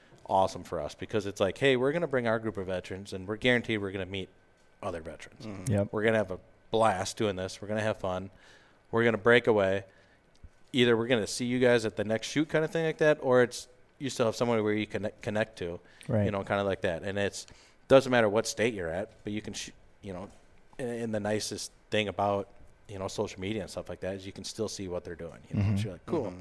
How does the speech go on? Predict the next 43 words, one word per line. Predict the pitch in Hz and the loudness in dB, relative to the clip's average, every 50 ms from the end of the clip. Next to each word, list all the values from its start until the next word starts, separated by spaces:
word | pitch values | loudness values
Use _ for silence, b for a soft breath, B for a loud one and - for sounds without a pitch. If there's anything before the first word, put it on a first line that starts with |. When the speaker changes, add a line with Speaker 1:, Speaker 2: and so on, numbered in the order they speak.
| 92 b b b b - | -16 b b b b -18
Speaker 1:
this | - - | -8 -4
guy's | 120 110 98 - | -4 -4 -4 -4
still | - - 110 101 | -4 -6 -6 -6
shooting," | - - 110 104 95 87 87 95 | -6 -6 -6 -6 -6 -8 -12 -12
you | 101 101 | -10 -8
know, | 98 92 92 | -8 -8 -8
or | 101 | -8
something | 98 - 107 95 98 | -8 -8 -8 -6 -8
like | 95 - - | -8 -8 -6
that. | 92 92 98 104 | -6 -4 -4 -2
Or | 101 101 | -4 -4
it's, | 98 - - - B B B B B B B B B - | -6 -8 -12 -16 B B B B B B B B B -6
you | - 110 | -2 0
know, | 110 | 2
I've | 113 110 | 2 2
had | 120 117 110 | 2 2 2
the | 110 | 2
other | 110 110 113 | 2 2 2
thing | - - 113 104 | 0 -2 -4 -2
too | - 117 117 123 | -2 -2 0 4
where | 117 110 107 107 104 101 B B B B B B B B B - | 4 4 4 4 2 -2 B B B B B B B B B -4
you've | - 120 110 | -4 -2 -2
seen | - 120 107 | -2 -2 0
guys | 101 98 98 107 120 113 110 | 2 4 4 4 4 2 2
and | 104 | -2
they're | 101 98 95 | -2 -4 -4
not, | 95 98 101 98 - - _ _ _ _ _ _ _ _ _ _ _ _ _ - | -2 -4 -4 -4 -6 -10 _ _ _ _ _ _ _ _ _ _ _ _ _ -14
you | 107 98 | -12 -10
know, | 92 92 98 98 98 - - | -10 -10 -10 -12 -14 -8 -2
either | 147 131 117 117 113 | 0 2 2 4 4
A, | 117 113 107 | 2 2 2
guys | 104 - 104 101 101 | 0 0 -2 -2 -2
don't | - 101 95 - | -4 -6 -8 -4
post | - 120 113 104 - | 0 0 0 0 0
stuff, | - 98 90 - | -2 -2 -2 -2
whatever, | - 98 95 90 87 90 98 101 | -2 -4 -2 -2 -2 -4 -6 -6
or, | - 110 101 98 101 | -4 -4 -2 -2 -4
you | 98 104 95 | -4 -6 -8
know, | 90 87 92 - B B B B B B B B - | -8 -8 -10 -10 B B B B B B B B -4
haven't | - 101 92 90 85 | -2 -2 -2 -2 -4
shot | - 110 113 113 107 | -2 0 0 0 -2
and | 107 | -4
you, | 98 92 90 | -8 -10 -10